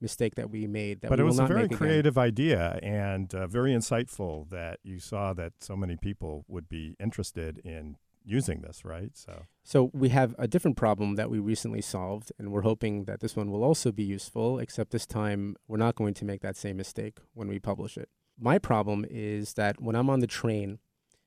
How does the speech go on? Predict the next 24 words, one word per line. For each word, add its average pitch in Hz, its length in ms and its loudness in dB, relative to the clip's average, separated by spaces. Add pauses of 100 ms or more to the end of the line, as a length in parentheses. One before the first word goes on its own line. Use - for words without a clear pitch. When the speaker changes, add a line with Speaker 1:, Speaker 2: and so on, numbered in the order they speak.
(240)
Speaker 1:
uh, 104 120 -8
I'm 120 120 2
not 117 240 4
very 110 160 4
productive 104 480 -2
because 101 280 -8
I 104 80 0
don't 104 140 0
have 101 140 -2
internet 110 320 -2
access. - 600 -12 (180)
The 120 120 -4
hotspot 123 440 2
that 110 120 -4
I 104 100 0
had 104 380 -4 (200)
either 117 240 4
didn't 107 340 -2
work 123 220 2
very 147 180 6
well 160 400 4
or 113 160 2
the 104 100 2
speeds 117 580 2